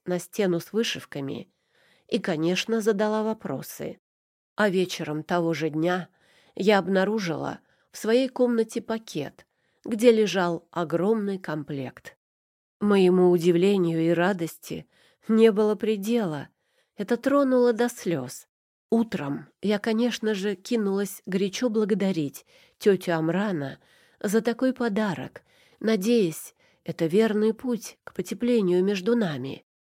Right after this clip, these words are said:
Однако рано я обрадовалась. Зоя сухо сообщила, что это запоздалый подарок к свадьбе. Как будто она выполнила обязанность и вовсе не ставила цель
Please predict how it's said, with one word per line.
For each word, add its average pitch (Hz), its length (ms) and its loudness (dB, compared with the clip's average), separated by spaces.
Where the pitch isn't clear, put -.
Однако 247 520 2
рано 254 240 0
я 143 240 -2
обрадовалась. 143 800 -6
Зоя 180 720 0
сухо 185 440 -2
сообщила, 226 760 -2
что - 240 -2
это 277 280 2
запоздалый 226 720 -2
подарок 160 480 -4
к - 40 -10
свадьбе. 151 720 -6
Как 226 200 0
будто 254 320 -2
она 240 220 0
выполнила 226 640 2
обязанность 147 840 -4
и 170 160 0
вовсе 180 420 2
не 240 120 -4
ставила 147 540 -4
цель 208 500 -2